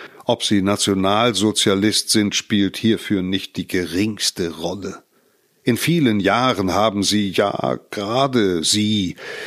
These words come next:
Ihre ganze Person in den Dienst einer Notgemeinschaft gestellt und sich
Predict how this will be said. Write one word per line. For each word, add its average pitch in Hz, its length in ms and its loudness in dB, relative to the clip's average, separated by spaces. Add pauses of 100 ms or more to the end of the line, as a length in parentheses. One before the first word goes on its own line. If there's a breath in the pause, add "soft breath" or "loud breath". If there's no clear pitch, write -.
(200 loud breath)
Ihre 98 300 2
ganze 104 440 0
Person 107 600 2
in 90 160 -4
den 82 280 -4
Dienst 107 420 0
einer 90 220 -2
Notgemeinschaft 92 880 0
gestellt 104 380 0
und 101 120 -2
sich - 300 -2